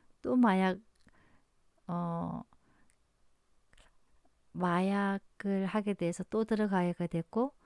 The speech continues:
또 격리를 하는 동안 또 다른 도시로 <laughs> 가서 또 들어가게 되고, 그렇게 함으로 해서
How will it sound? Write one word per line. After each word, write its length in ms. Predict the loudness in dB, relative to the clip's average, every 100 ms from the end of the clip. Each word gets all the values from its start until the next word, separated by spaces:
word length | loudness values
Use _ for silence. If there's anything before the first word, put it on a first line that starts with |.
| -20 -20 -10
또 100 | -8
격리를 540 | 2 4 6 4 2
하는 240 | 2 0 0
동안 340 | -2 -2 -2
또 80 | -4
다른 340 | -2 0 2
도시로 340 | 4 2 0 -2
<laughs> 20 |
가서 280 | -2 -2 -6 -14 -20 -8
또 120 | -6
들어가게 420 | -2 -2 -2 -4
되고, 320 | -4 -8 -8 -12 _ -20 -20 -20 -20 -20 -10
그렇게 280 | -6 -2 2
함으로 300 | 4 4 4
해서 680 | 0 -2 -4 -2 -2 -2